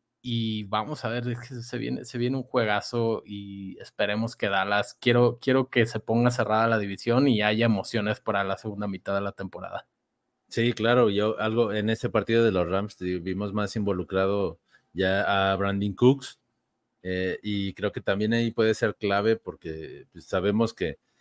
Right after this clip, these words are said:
Speaker 2: que tiene dos cornerbacks, las Águilas, que son muy buenos, pero creo que, eh, Brandon Cooks podría hacerles mucho daño con la velocidad que tiene, ¿no? Y más si está ya más involucrado en, en el plan de juego,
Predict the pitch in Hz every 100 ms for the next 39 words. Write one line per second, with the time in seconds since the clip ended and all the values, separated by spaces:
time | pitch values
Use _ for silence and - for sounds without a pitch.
0 | _ _ - 104 107 113 110 113 - 110
1 | 110 104 104 98 104 90 90 - 92 95
2 | 95 98 - 80 90 90 95 101 107 110
3 | 110 113 - _ _ _ _ _ _ _
4 | _ _ _ _ - 123 131 147 135 117
5 | 117 107 123 113 104 98 95 87 76 -
6 | _ - - 107 113 - 107 - 107 104
7 | 107 110 120 113 - 113 113 120 117 101
8 | 92 87 87 90 92 92 90 98 101 92
9 | 95 104 92 95 104 - 95 - 98 98
10 | 101 104 107 90 82 - 90 101 98 -
11 | 85 80 80 _ - _ _ _ 98 101
12 | 98 104 107 113 123 120 131 175